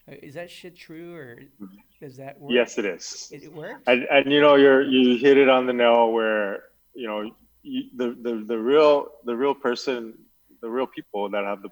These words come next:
Speaker 2: power to kinda make your trip either a living hell or
Speaker 1: Yeah.
Speaker 2: really pleasant are
Speaker 1: Right.
Speaker 2: the staff, the airline personnel.
Speaker 1: Right.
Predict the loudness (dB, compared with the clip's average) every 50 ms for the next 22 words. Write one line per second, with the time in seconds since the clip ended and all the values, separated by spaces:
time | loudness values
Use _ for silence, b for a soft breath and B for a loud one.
0 | _ -6 -4 -4 -4 -6 -8 -10 -10 _ -10 -10 -10 -10 -10 -12 -14 -12 -12 -12
1 | -12 -14 -14 -12 -12 -12 -12 _ _ _ _ _ _ b b b b b b b
2 | _ -6 -6 -4 -4 -4 -4 -4 -4 -2 -2 -4 -4 0 0 2 2 4 4 2
3 | 2 0 -2 -8 -8 -4 -4 -2 -2 -4 -2 0 0 2 2 2 0 0 0 0
4 | 0 0 0 -4 -6 -6 -8 -16 _ _ -4 -4 -4 -4 -6 -8 -10 -10 -14 -6
5 | 0 2 4 4 2 2 -2 -8 -18 -20 _ -6 -4 -2 0 2 2 0 0 -2
6 | -4 -12 -10 _ -10 -10 -8 -6 -2 -2 -2 -2 -4 -6 -12 _ _ _ _ _
7 | -20 -20 -20 -20